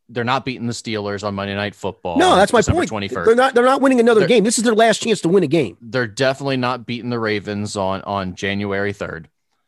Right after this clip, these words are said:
Speaker 1: Uh, the Texans are not that good, but I,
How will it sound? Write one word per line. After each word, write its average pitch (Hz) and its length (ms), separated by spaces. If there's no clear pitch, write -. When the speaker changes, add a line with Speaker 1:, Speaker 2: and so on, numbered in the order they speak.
Speaker 1:
Uh, 62 260
the 107 160
Texans 147 840
are 120 140
not 113 680
that 104 320
good, 120 420
but 107 320
I, 101 160